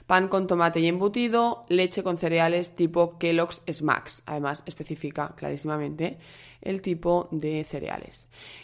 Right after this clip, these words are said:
Comida, primer plato de verduras, pasta italiana, arroz, legumbres, puntos suspensivos, segundo plato de pollo o ternera o también chai. No sé cómo se dice esto,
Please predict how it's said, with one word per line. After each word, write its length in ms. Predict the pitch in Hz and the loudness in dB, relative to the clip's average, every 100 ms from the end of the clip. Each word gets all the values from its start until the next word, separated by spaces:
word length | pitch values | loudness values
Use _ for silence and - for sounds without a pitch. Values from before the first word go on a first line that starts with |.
| _ | _
Comida, 480 | 220 254 233 160 147 | 4 6 6 6 4
primer 280 | 185 202 | 4 4
plato 260 | 208 196 208 | 6 4 4
de 80 | 208 | 2
verduras, 760 | 240 247 254 233 233 294 - | 2 2 4 4 4 2 -2
pasta 340 | - 180 175 180 | 0 2 2 0
italiana, 640 | 180 208 208 196 196 196 | 2 2 2 2 2 2
arroz, 420 | 180 180 190 190 | 4 6 8 6
legumbres, 1040 | 180 160 180 202 202 196 208 277 - - - - _ | 2 2 4 2 2 2 2 0 -2 -8 -10 -18 _
puntos 260 | 165 160 | -2 -2
suspensivos, 580 | 156 165 165 196 196 214 | -2 -2 0 2 2 0
segundo 400 | 208 202 220 226 | 0 2 2 2
plato 300 | 226 208 214 | 2 2 2
de 100 | 208 | 0
pollo 380 | 185 190 190 190 | 0 0 2 0
o 60 | 190 | 0
ternera 640 | 220 220 208 208 214 220 | -2 0 2 4 2 2
o 240 | - 220 220 | 2 2 2
también 680 | 208 185 170 170 180 - | 0 4 4 4 0 -6
chai. 400 | - 170 143 - - - _ | 0 2 2 -2 -14 -20 _
No 160 | 165 151 | -6 -4
sé 140 | 147 | -6
cómo 160 | 143 147 | -8 -8
se 60 | |
dice 200 | 143 147 | -8 -8
esto, 360 | 143 147 156 | -8 -8 -8